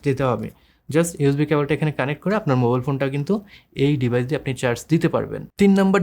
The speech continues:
যে ফিচার সেটা হলো এইটার সাথে কিন্তু built in একটা কেবল দেয়া আছে। আপনার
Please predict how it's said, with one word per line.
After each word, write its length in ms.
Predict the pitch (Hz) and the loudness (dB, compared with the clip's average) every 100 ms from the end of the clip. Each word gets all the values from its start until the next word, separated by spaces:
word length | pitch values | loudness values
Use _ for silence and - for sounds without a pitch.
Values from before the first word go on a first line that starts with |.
| 175 | 2
যে 60 | |
ফিচার 340 | 180 165 131 123 - | 0 0 0 -2 -2
সেটা 180 | 156 165 | 0 2
হলো 140 | 160 180 - | 0 -4 0
এইটার 340 | 175 180 190 - | 2 4 0 0
সাথে 140 | 170 175 | 0 0
কিন্তু 140 | 151 139 | 2 0
built 160 | 135 143 | 2 2
in 60 | 160 143 | 0 0
একটা 120 | 147 | -2
কেবল 360 | - 135 139 139 | 0 2 2 0
দেয়া 200 | 143 135 101 | 2 2 0
আছে। 160 | - 123 | -6 -6
আপনার 220 | 123 139 | -2 -2